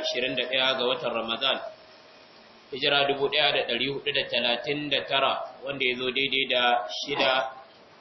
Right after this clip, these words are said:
ga watan shida, miladiya dubu biyu da sha takwas.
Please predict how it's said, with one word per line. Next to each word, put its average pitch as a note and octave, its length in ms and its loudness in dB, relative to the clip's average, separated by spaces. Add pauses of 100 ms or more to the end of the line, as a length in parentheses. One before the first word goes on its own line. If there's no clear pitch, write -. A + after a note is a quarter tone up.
(600)
ga A#2+ 120 0
watan C3 640 2 (120)
shida, C3 480 2
miladiya B2 800 2
dubu B2+ 160 -2
biyu B2+ 160 -2
da A#2+ 160 0
sha C3 160 0
takwas. - 320 -4